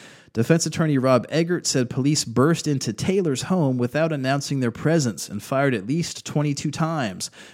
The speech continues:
with bullets going into neighboring apartments.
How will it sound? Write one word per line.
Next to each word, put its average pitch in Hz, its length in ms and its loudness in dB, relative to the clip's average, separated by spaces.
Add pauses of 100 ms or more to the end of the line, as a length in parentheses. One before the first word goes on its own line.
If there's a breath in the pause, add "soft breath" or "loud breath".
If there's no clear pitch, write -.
with 107 200 -6
bullets 165 300 2
going 156 340 0
into 127 220 -2
neighboring 135 460 0
apartments. - 720 -4